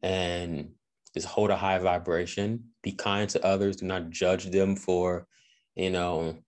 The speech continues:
their choices. People vibrate, you know, where, you know, people vibrate where they are based off the information that they've received and accepted as true, I E the media, I E other people.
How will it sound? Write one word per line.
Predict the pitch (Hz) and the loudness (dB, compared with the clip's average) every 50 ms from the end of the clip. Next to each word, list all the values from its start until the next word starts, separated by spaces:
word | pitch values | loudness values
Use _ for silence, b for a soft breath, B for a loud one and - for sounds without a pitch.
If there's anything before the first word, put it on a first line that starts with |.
| _ _ _ _ _ _ _ _ _ _ _ _ _ _ _ - - - | _ _ _ _ _ _ _ _ _ _ _ _ _ _ _ -20 -10 -4
their | 95 98 98 | 0 2 2
choices. | 95 95 - - 95 95 101 98 - 127 120 120 | 2 2 2 2 4 4 4 4 2 2 2 2
People | - - 110 113 113 - 120 117 113 110 113 B B B B B _ | 0 0 0 0 2 2 2 4 4 2 0 B B B B B _
vibrate, | - 95 90 104 98 104 110 98 98 101 101 101 110 - - - | -12 -4 0 2 2 2 2 2 2 2 2 2 2 0 -4 -8
you | - 104 101 | -6 -4 -2
know, | 98 98 98 95 95 92 92 92 98 - - _ _ _ _ _ _ _ _ _ _ _ _ _ _ _ _ _ _ _ _ _ _ _ _ _ _ | 0 2 2 2 2 2 0 0 -2 -6 -10 _ _ _ _ _ _ _ _ _ _ _ _ _ _ _ _ _ _ _ _ _ _ _ _ _ _
where, | - 90 101 107 107 95 | -6 -2 2 2 4 4
you | 104 110 | 4 2
know, | 101 92 | 2 0
people | - - 117 110 113 110 | 0 0 -2 0 0 -2
vibrate | 98 98 101 101 110 101 98 104 104 101 87 | 2 2 2 2 2 2 2 2 2 2 2
where | 98 104 | 2 0
they | 104 107 107 82 | 0 0 0 2
are | 87 92 98 101 | 2 2 2 2
based | 98 92 92 101 98 - | 2 0 0 -2 0 0
off | 85 87 95 - _ | 0 0 0 -2 _
the | - 85 | -8 -8
information | 90 90 - 87 87 85 87 90 - - 104 104 104 b b b b b b b b _ | -8 -6 -6 -4 -2 -2 -2 -2 0 0 0 0 -2 b b b b b b b b _
that | - - | -4 0
they've | - 98 92 92 | 0 0 2 0
received | 98 95 - - - 85 80 78 82 87 101 104 | -2 -2 -2 -2 -2 -2 -2 -2 -2 -4 -4 -4
and | 110 92 92 | -4 -4 -4
accepted | 92 - - - - - - - - | -4 -4 -2 -2 -2 -2 -2 0 0
as | 98 95 | 0 -2
true, | - - - 156 - - - - - - _ _ _ _ _ _ _ _ _ _ _ _ _ _ _ _ _ _ _ _ _ _ _ _ _ | -2 0 2 2 2 2 0 -2 -8 -12 _ _ _ _ _ _ _ _ _ _ _ _ _ _ _ _ _ _ _ _ _ _ _ _ _
I | - 90 90 92 - | -4 -2 -2 -2 -2
E | 90 90 87 87 | -2 -4 -4 -2
the | 87 87 | -2 -2
media, | 85 82 80 82 85 85 85 85 87 92 101 110 - - | -2 -2 -2 -2 -2 -2 0 0 2 2 2 0 -2 -4
I | 85 - 95 - | -4 -4 -4 -4
E | - 87 87 82 82 | -4 -4 -4 -2 -2
other | 90 87 85 | 0 -2 -4
people. | 82 - - - 85 80 - - 87 90 104 135 147 - | -6 -6 -6 -6 -6 -4 -2 0 0 2 0 0 -2 -6